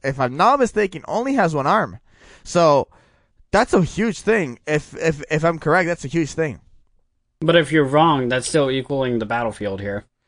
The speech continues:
Speaker 1: Like, I know he cut off his arm at one point, unless, like, they used, like, uh, some nin-, medical ninjutsu or some Hashirama cells to get that arm back. Like,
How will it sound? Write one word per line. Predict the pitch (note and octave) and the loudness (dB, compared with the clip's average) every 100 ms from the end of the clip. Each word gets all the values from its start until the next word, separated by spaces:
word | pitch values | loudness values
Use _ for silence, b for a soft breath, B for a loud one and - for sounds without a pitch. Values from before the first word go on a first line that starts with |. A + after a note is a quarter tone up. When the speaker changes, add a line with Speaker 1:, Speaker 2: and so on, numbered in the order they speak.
| _ - | _ -10
Speaker 1:
Like, | F#3 | -2
I | G#3 | 0
know | G#3+ C#4+ C4 | 6 6 6
he | G3 | 2
cut | G#3+ F#3+ | 2 2
off | F3+ | 2
his | D#3 D#3+ | 2 4
arm | G3 | 2
at | C#3 | 2
one | A#2 A2 | 0 -2
point, | A#2+ A2+ | -4 -2
unless, | D#3+ F3 G3 G3+ | 0 2 2 2
like, | F#3 | -2
they | D#3 | -2
used, | D3 E3 D3+ | 0 0 2
like, | D3+ C#3+ C3 | 0 0 0
uh, | B2 | -2
some | A#2+ C3+ C3 | -2 -6 -6
nin-, | D3 C#3 - | -6 -8 -14
medical | C#3+ C#3 D3 D#3 D3+ | -8 -2 0 0 -4
ninjutsu | D3 C#3 D#3 - D3+ | -4 -4 -4 -2 0
or | C3 C3 | 2 0
some | - D3 C3+ | -2 -4 -2
Hashirama | D#3 D3+ D#3 D3 C#3+ | -2 -2 -2 -4 -4
cells | D3 C#3 | -4 -6
to | D3 C3 | -4 -8
get | - C3 | -4 -2
that | B2+ - | -2 -2
arm | C3+ D#3 | -2 -2
back. | E3 E3 - - B B | -2 -4 -6 -18 B B
Like, | A#2+ C#3+ C3+ - | -2 0 0 -8